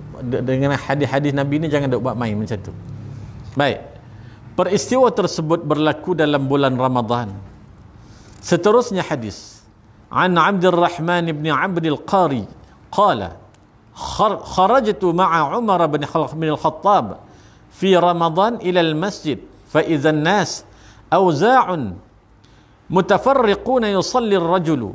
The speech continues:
li nafsihi wa yusalli ar-rajulu fa yusalli bi salati ar-rahdu, rahtu, fa qala Umar, "Inni ara law jama'tu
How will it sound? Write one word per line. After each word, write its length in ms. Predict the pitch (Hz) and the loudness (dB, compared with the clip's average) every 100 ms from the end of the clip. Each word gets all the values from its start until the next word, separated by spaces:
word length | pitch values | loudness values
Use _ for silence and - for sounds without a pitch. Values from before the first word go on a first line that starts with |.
| - _ _ - | -14 _ _ -4
li 80 | 143 | 0
nafsihi 560 | 180 247 - 233 - - - - - - - - - - - - - - | 2 0 -2 -4 -6 -16 -20 -20 -20 -20 -20 -20 -20 -20 -20 -20 -20 -2
wa 160 | 160 196 | 2 4
yusalli 320 | 196 285 269 208 | 4 2 4 4
ar-rajulu 480 | 196 240 226 175 | 4 2 2 2
fa 80 | 175 | 2
yusalli 640 | 170 165 262 226 156 107 - - | 0 0 -2 -2 -4 -6 -12 -10
bi 160 | 127 156 | -4 -4
salati 560 | - 170 214 220 190 | 0 2 2 2 0
ar-rahdu, 640 | 143 151 220 156 139 - - _ _ _ - - | 0 2 2 0 -4 -8 -20 _ _ _ -20 -6
rahtu, 480 | 135 214 220 185 208 | 0 2 0 0 -2
fa 240 | - 180 - | 0 -2 0
qala 400 | 220 180 156 147 | 0 2 0 0
Umar, 400 | 147 117 92 - _ _ _ _ _ _ 185 | -4 -6 -8 -16 _ _ _ _ _ _ 0
"Inni 400 | 226 196 165 147 | 0 2 2 2
ara 400 | 185 175 151 131 | 2 4 2 2
law 240 | 143 147 | 2 0
jama'tu 800 | 120 139 147 214 190 240 240 - | 0 0 2 2 0 -2 -6 -8